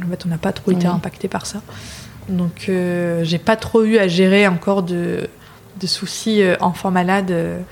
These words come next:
Speaker 2: Mm.
Speaker 1: et cetera. Et, euh, et suivant, en fait, ce jour-là, euh, voilà, et mon mari pourra aussi, euh, lui, prendre sa journée, euh,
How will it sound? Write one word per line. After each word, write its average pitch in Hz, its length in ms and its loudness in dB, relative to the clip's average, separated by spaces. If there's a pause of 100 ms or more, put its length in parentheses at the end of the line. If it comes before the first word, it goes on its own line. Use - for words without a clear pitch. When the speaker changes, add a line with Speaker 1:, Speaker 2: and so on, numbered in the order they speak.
(360)
Speaker 2:
Mm. 233 240 6
Speaker 1:
et 214 100 0
cetera. 202 600 2
Et, 196 60 2 (120)
euh, 175 200 -2 (400)
et 214 100 2
suivant, 240 480 4
en 220 80 4
fait, 226 220 2
ce 226 140 4
jour-là, 208 500 6
euh, 185 420 6
voilà, 214 220 6
et 180 100 2
mon 170 160 4
mari 175 240 4
pourra 180 360 0
aussi, 185 420 -2
euh, 180 180 -6 (540)
lui, 190 180 2
prendre 175 240 -2
sa 185 140 0
journée, 180 400 2
euh, 170 100 -2